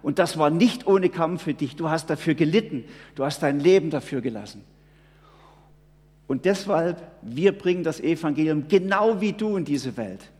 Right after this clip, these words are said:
Und deswegen werden wir auch leiden wie du. Es ist normal.“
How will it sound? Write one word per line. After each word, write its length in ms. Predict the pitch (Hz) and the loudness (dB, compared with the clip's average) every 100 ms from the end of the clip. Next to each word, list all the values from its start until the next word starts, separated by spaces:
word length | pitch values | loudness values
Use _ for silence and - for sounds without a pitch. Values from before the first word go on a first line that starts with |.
| _ - | _ -8
Und 140 | 139 | -2
deswegen 520 | 175 175 175 170 165 | -2 -2 0 0 2
werden 260 | 160 170 170 | 0 2 2
wir 100 | - | 0
auch 140 | - | 2
leiden 500 | 170 180 233 226 196 | 4 6 6 4 -2
wie 120 | 190 | -4
du. 440 | 165 240 226 131 - - - | -2 2 2 0 -10 -20 -4
Es 180 | - 175 | -2 0
ist 220 | 202 - | -2 -2
normal.“ 500 | 202 180 180 185 151 | 0 0 0 0 0